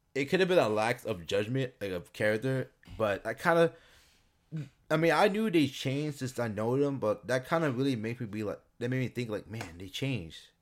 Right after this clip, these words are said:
And not saying they became a bad person, but that was definitely not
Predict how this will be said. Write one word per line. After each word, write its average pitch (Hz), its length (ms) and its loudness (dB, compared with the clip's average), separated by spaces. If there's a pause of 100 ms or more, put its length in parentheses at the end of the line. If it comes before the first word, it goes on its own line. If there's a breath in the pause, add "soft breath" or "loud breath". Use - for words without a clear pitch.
And 113 240 -4
not 139 140 -4
saying 123 260 -2
they 107 80 -6
became 98 300 -8
a 87 60 -6
bad 85 320 -6
person, 127 440 -4
but 90 100 -10
that 110 120 -2
was 98 140 -4
definitely 92 340 -6
not 85 280 -6